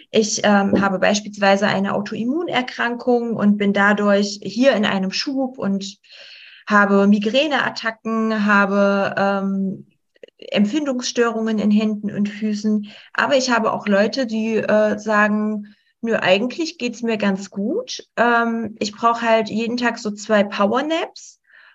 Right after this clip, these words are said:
Und, ähm, ja, abends ab achtzehn Uhr bin ich nicht leistungsfähig,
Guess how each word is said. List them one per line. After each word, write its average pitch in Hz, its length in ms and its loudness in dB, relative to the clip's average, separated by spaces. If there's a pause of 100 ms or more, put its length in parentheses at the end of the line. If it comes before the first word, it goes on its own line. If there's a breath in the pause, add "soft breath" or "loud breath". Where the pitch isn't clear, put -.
(240 soft breath)
Und, 240 680 4
ähm, 214 680 2
ja, 202 400 4
abends 247 360 0
ab 208 200 -6
achtzehn 214 440 -2
Uhr 220 180 0
bin 214 180 2
ich 208 140 -4
nicht 196 180 -4
leistungsfähig, 285 1200 -4